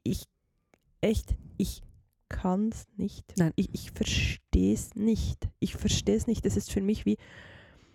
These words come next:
Speaker 1: was, wie du deinen Glauben für dich d-, d-, oder deinen, ja, deine Spiritualität, deinen Glauben, deine Religion, wie du die für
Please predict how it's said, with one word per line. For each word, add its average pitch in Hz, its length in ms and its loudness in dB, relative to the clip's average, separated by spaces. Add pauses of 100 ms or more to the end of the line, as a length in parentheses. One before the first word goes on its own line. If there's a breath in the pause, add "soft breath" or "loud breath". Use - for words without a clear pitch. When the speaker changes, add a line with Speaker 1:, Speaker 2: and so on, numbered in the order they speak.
(440 loud breath)
Speaker 1:
was, 208 460 2 (1300)
wie 208 380 4
du 254 360 4 (1120)
deinen 214 480 4
Glauben 185 920 2 (300)
für - 300 0 (280)
dich - 600 -2 (440)
d-, - 260 0
d-, - 120 -10
oder 196 200 2
deinen, 165 720 2 (140)
ja, 185 260 0
deine 170 440 2 (360 soft breath)
Spiritualität, 190 1080 0
deinen 180 320 2
Glauben, 180 580 2
deine 175 300 4
Religion, 175 580 4
wie 175 100 4
du - 140 2
die 208 220 -2
für - 180 0